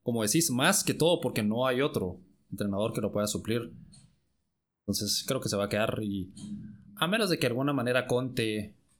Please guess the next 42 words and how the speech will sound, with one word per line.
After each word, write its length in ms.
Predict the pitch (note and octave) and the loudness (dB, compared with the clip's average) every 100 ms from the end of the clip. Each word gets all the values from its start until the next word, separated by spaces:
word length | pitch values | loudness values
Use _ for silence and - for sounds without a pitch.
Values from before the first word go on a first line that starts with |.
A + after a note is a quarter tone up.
| - | -12
eh, 200 | G#2 F#2+ | -10 -8
llegue 360 | F#2+ A2+ B2 A#2 | -4 -2 0 0
al, 420 | G#2 G2 G2 G2+ _ _ - | 0 -2 -4 -8 _ _ -6
es 180 | D3+ | 0
exactamente 420 | G3+ F#3 G#3 G3+ F#3 | 2 2 2 0 0
lo 60 | |
mismo 140 | E3 E3 | 0 0
que 80 | |
vos 160 | D3 C#3+ | 0 0
decís. 200 | D3+ - | -2 -4
Si 140 | - A2+ | -4 0
Conte 240 | D3+ D#3+ | 2 2
llega 140 | D3 | 4
al 40 | D3+ | 2
Barcelona, 420 | D3+ A#2+ C#3 D#3 | 2 0 0 -2
pues 120 | - | -2
sí, 100 | C3 | -2
pero 160 | A2 G#2+ | 0 0
yo 100 | B2+ | 0
no 100 | D3 | 0
creo 140 | D3 | -2
que 120 | A#2 | -2
Conte 260 | G#2+ B2+ C3+ | -2 0 0
entre 260 | B2 A2+ G2+ | 0 -2 -2
Real 240 | A2 B2 | -2 0
y 40 | |
Barcelona 420 | B2 A#2+ A2+ B2+ C3+ | 0 0 -2 -2 -4
escogería 380 | - G2+ G2+ | -4 -4 -2
al 40 | G2+ | -2
Barcelona. 380 | G2 G2+ G#2 G2 | -2 -2 -2 -2
Yo 140 | G#2+ | -4
creo 140 | A2 B2 | -2 -4
que 80 | |
sería 260 | A2 G2 G2 | -4 -2 -2
Real, 320 | F#2 A2+ B2 - _ _ | -2 -2 -4 -16 _ _
porque 200 | A#2+ A2 | -2 0
Real 300 | G#2 B2 C3+ | 2 2 2
tiene 220 | C3+ B2+ | 0 0
mejor, 600 | A#2 G#2 A2+ G#2+ G2+ G2+ - _ _ _ _ _ _ _ | -2 0 0 0 -2 -8 -14 _ _ _ _ _ _ _
es 180 | F#3 G3 | -2 2
un 80 | G#3+ | 2
mejor 520 | F3+ F3+ E3 C#3 | 2 2 2 0